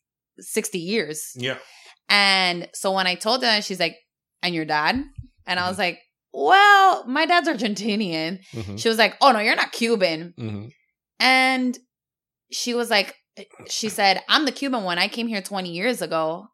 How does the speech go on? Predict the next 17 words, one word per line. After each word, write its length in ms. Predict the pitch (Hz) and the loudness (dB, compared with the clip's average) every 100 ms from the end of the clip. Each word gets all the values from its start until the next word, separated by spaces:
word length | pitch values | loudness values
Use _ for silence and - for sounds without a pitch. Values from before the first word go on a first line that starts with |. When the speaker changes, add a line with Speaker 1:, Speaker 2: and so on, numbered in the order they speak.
| _ 190 | _ -4
Speaker 1:
And 140 | 185 | -2
then 100 | 190 | 0
I 160 | 190 196 | -2 -2
was 120 | 190 | -2
like, 260 | 180 170 - _ _ _ _ _ _ _ _ _ _ _ _ _ | -2 -2 -8 _ _ _ _ _ _ _ _ _ _ _ _ _
"She's 340 | - 220 170 | -8 -8 -4
right. 340 | 170 381 185 - _ _ _ | -4 -4 -6 -16 _ _ _
Like, 340 | 180 170 - _ _ - | -6 -6 -8 _ _ -12
I'm 240 | 175 175 | -10 -6
not 280 | 170 208 - - | -4 -4 -4 -10
Cuban, 560 | 170 160 160 156 175 _ _ _ _ _ _ | -10 -10 -12 -14 -16 _ _ _ _ _ _
but 280 | 180 190 185 | -4 -4 -2
don't 160 | 202 | -4
call 160 | 247 254 | -2 -4
me 120 | 240 | -4
American 580 | 180 175 208 196 165 165 | -8 -6 -4 -4 -8 -10
'cause 260 | 190 170 | -10 -12